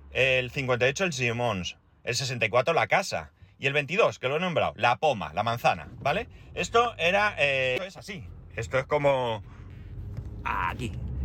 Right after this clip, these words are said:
Esto es como... como nombramos aquí los números. Y, eh, hubo un, un, bueno, aquí hay un grupo de restauración.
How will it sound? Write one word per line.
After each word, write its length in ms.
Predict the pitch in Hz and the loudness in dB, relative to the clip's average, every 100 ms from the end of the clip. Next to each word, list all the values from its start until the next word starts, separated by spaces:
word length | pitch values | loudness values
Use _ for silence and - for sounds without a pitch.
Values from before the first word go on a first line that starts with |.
| - - 139 | -2 0 2
Esto 260 | 156 175 | 4 6
es 160 | 175 185 | 4 4
como... 760 | 180 170 151 139 131 120 117 - - - - - - - - - | 4 6 6 6 6 4 0 -2 -6 -6 -6 -6 -6 -6 -6 -4
como 220 | - 147 139 | 2 4 6
nombramos 480 | 135 143 160 156 | 6 6 2 0
aquí 360 | 160 196 196 135 113 | -2 0 0 0 -2
los 200 | 123 139 | 2 4
números. 480 | 151 202 196 226 - - - - - | 6 6 6 4 2 -4 -4 -4 0
Y, 300 | 233 247 - | 2 4 4
eh, 720 | 160 151 139 139 139 135 135 - | 4 4 4 4 4 2 0 2
hubo 340 | 208 233 226 | 4 6 6
un, 720 | 214 202 196 190 185 175 165 170 | 4 4 2 2 2 0 0 0
un, 1000 | 175 170 170 160 160 151 147 143 - - | 0 2 2 2 2 2 2 2 0 2
bueno, 180 | 170 120 | 4 4
aquí 140 | - | 4
hay 100 | 180 | 4
un 120 | 156 | 4
grupo 260 | 180 196 180 | 4 6 6
de 80 | 156 | 4
restauración. 840 | 139 123 120 123 180 190 170 185 | 2 2 2 4 4 4 4 0